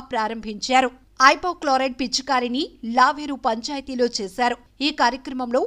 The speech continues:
వైఎస్ఆర్ కాంగ్రెస్ పార్టీ నాయకులు మండల కన్వీనర్ దన్నాన రాజునాయుడు, రొక్కం బాలకృష్ణ, బొంతు సూర్యనారాయణ, ఎనపకుర్తి సతీష్,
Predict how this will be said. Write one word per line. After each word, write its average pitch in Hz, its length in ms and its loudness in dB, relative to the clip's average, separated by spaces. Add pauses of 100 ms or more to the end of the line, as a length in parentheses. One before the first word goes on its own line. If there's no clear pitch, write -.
(240)
వైఎస్ఆర్ 339 540 2
కాంగ్రెస్ 269 500 -2
పార్టీ 240 280 -4
నాయకులు 254 420 -2 (160)
మండల 226 280 -6
కన్వీనర్ 226 540 0 (240)
దన్నాన 277 500 -2
రాజునాయుడు, 220 640 -2 (280)
రొక్కం 262 460 -2
బాలకృష్ణ, 220 600 -4 (400)
బొంతు 277 380 0
సూర్యనారాయణ, 254 760 -6 (400)
ఎనపకుర్తి 320 680 -2
సతీష్, 254 460 -2